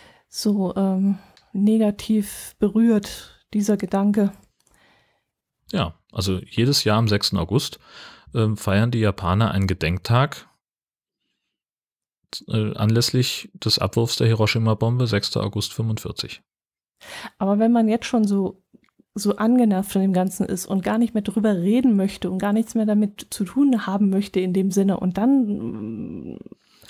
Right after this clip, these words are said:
Speaker 2: Es steht dir
Speaker 1: da
Speaker 2: ja
Speaker 1: findet
Speaker 2: am
Speaker 1: man dann
Speaker 2: Ende
Speaker 1: was
Speaker 2: immer
Speaker 1: okay.
Speaker 2: noch frei, wie du diesen Feiertag begehst. So, das ist ja, äh, genauso wie mit, mit allen anderen Feiertagen auch.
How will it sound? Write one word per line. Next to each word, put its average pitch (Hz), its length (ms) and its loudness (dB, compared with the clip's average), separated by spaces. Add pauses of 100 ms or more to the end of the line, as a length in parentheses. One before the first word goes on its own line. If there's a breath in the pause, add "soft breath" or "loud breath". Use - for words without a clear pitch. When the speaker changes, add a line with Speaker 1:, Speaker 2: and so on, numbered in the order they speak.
(340 loud breath)
Speaker 2:
Es 107 180 0
steht 123 240 4
dir 127 60 4
Speaker 1:
da 107 60 4
Speaker 2:
ja 104 100 4
Speaker 1:
findet - 120 4
Speaker 2:
am 104 60 4
Speaker 1:
man 220 100 2
dann 110 100 2
Speaker 2:
Ende 123 160 2
Speaker 1:
was - 60 -4
Speaker 2:
immer 117 160 2
Speaker 1:
okay. 113 60 0
Speaker 2:
noch 107 140 0
frei, 107 500 0
wie 113 140 0
du 117 120 4
diesen 101 320 2
Feiertag 101 600 0
begehst. - 560 -2 (1500)
So, 85 220 -6
das 95 240 -4
ist 107 160 0
ja, 101 280 4
äh, 101 200 -10 (180)
genauso 104 520 2
wie 107 100 2
mit, 104 400 -2
mit 104 220 -6
allen 104 240 0
anderen 110 280 2
Feiertagen 90 600 0
auch. 104 280 0